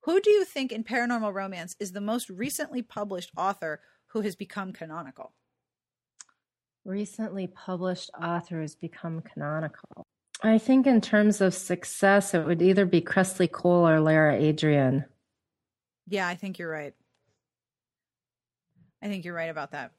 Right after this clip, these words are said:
Speaker 1: Now, what about historical? What do you
Speaker 2: Unless
Speaker 1: think
Speaker 2: you
Speaker 1: is
Speaker 2: wanna count, uh, unless you wanna count what's her face. Um,
Speaker 1: Definitely, we gotta count what's her face. God.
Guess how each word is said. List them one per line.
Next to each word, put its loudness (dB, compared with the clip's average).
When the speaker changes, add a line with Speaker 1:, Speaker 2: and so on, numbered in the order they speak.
Speaker 1:
Now, -4
what -2
about -2
historical? -4
What -10
do -12
you 2
Speaker 2:
Unless 8
Speaker 1:
think 0
Speaker 2:
you 6
Speaker 1:
is 8
Speaker 2:
wanna 8
count, 2
uh, 2
unless 0
you 0
wanna 4
count 0
what's -2
her 0
face. -2
Um, 2
Speaker 1:
Definitely, 2
we -4
gotta 0
count -2
what's -2
her -4
face. -6
God. -6